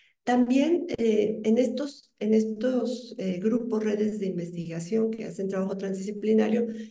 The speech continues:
encontramos que hay un reconocimiento de escena-, y de escenarios y situaciones no académicas para su trabajo de investigación, que pueden ser sociales, comunitarias o de organización colectiva, así como variados espacios físicos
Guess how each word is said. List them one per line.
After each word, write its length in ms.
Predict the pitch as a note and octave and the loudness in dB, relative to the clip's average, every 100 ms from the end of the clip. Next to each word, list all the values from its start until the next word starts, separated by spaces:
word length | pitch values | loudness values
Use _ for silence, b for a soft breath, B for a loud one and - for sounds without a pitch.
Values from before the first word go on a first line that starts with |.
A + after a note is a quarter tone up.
| B - | B 2
encontramos 640 | B3 A#3+ C4+ D4 D#4 D#4 | 2 6 4 4 2 2
que 140 | - C#4+ | 0 0
hay 80 | |
un 80 | D4 | 2
reconocimiento 880 | C#4+ C4+ A#3+ G#3+ A3 A3 A#3 A#3+ A#3+ | 0 -2 0 2 2 0 -2 -2 0
de 100 | B3+ | -2
escena-, 440 | A3+ G#3+ F#3+ G3+ - | 0 -2 -2 -4 -4
y 200 | A3 A3 | -2 -2
de 280 | A3 G#3+ G3+ | -6 -6 -4
escenarios 640 | G3 G3+ G#3+ A3 A3 B3 - | -2 0 2 2 2 -2 -2
y 80 | |
situaciones 640 | - G#3+ G3 G3 A3+ A3+ A3+ A3 | -8 -8 -8 -4 -2 -2 -4 -2
no 100 | A3+ | -4
académicas 680 | A3+ G#3+ A3+ B3 A#3+ B3+ B3+ | -2 0 0 0 -2 -4 -6
para 260 | G3 F#3+ | -6 -6
su 180 | F#3+ - | -8 -10
trabajo 380 | - F3+ A3 C4 | -12 -10 -8 -4
de 100 | B3 | -2
investigación, 880 | F#3 E3+ - - D#3+ - A3+ A3 - B B B B B _ - | -2 -4 -8 -10 -10 -2 -2 -2 -6 B B B B B _ -8
que 100 | A#3 | 0
pueden 260 | B3 C#4 | 4 4
ser 180 | C4 C4+ | 4 0
sociales, 720 | - A#3+ B3 B3 A#3+ A#3 A3+ | 0 -2 0 0 2 0 -2
comunitarias 960 | - G#3 G3+ G3 G3 G#3 G#3 A3 A3 A3 - | -4 -2 0 -2 -2 -2 2 2 2 -2 -6
o 140 | G3+ | -6
de 140 | G3 | -2
organización 680 | F#3+ F#3 F#3+ F#3+ F#3+ F#3+ G#3+ | 0 0 0 0 0 0 0
colectiva, 680 | - G3+ F#3+ G#3+ G3 F3+ F3+ B B B B | 2 0 0 -4 -4 -6 -8 B B B B
así 300 | G#3 B3 A3 | -2 -2 2
como 260 | C4 A#3+ | 4 6
variados 640 | G#3+ G3 G#3 A3+ A#3+ B3 A#3+ | 4 2 4 4 6 4 4
espacios 520 | G#3+ A3 G#3+ A3+ A3+ | 2 0 -2 0 0
físicos 580 | A3 G#3+ A3+ - A3+ | 0 0 -2 -4 -4